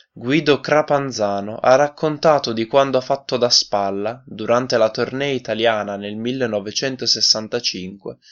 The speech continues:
al famoso quartetto di Liverpool. Guido Crapanzano era uno dei tanti artisti che all'epoca aprivano i concerti dei Beatles di Milano, Genova e Roma.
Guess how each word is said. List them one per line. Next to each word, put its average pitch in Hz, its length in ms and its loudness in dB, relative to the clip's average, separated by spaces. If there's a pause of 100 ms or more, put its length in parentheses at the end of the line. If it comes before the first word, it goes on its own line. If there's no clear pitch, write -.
(340)
al 131 180 6
famoso 156 500 2
quartetto 151 640 0
di 151 140 -2
Liverpool. 98 640 -6 (960)
Guido 147 440 2
Crapanzano 127 1080 0
era 127 240 6
uno 151 240 4
dei 110 180 0
tanti 151 360 0
artisti 143 600 0
che 151 140 -4
all'epoca 160 680 0
aprivano 139 560 0
i 113 60 -8
concerti 156 680 -2
dei 151 200 -4
Beatles 120 640 -6
di 131 180 -6
Milano, 117 640 -2
Genova 156 640 0
e 151 180 -2
Roma. 101 460 -6